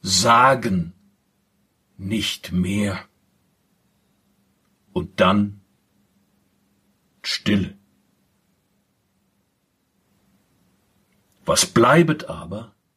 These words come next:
stiften die Dichter. Dazu zählt auch das nachhaltige Schweigen nach dem letzten Wort, das ja erst dadurch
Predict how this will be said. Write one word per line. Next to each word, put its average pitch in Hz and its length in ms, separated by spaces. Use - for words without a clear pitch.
stiften 120 560
die 120 160
Dichter. - 480
Dazu 139 400
zählt 101 520
auch 131 520
das - 240
nachhaltige 120 760
Schweigen 120 600
nach 110 180
dem 104 240
letzten 101 560
Wort, - 460
das - 300
ja 113 140
erst - 420
dadurch 113 720